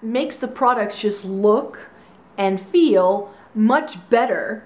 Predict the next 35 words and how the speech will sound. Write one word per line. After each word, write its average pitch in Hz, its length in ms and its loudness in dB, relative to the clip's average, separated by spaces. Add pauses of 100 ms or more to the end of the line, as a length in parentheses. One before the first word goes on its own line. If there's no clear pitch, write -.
(140)
than 202 920 -4
when 190 160 -2
you 180 80 -6
get 175 240 -8
them 175 120 -10
home. - 360 -12
And 202 160 0
I 233 80 2
always 285 260 -2
feel 285 220 -2
that 233 140 2
that's 226 240 -2
a 214 40 -4
little 202 220 -4
bit 226 100 -2
of 208 80 -6
a 180 40 -8
scam. 190 640 -6 (340)
Um, 214 460 -2 (180)
I 220 80 -4
think 403 280 -4 (800)
there 285 200 0
are 277 60 2
also 294 240 -2
other 220 240 2
ba-, 190 140 -2
beauty 202 380 -6
stores 185 360 -8
that 175 160 -8
do 202 160 -10
that, - 200 -10
actually, 170 440 -14
where 180 160 -4
they 175 160 -4
have 180 400 0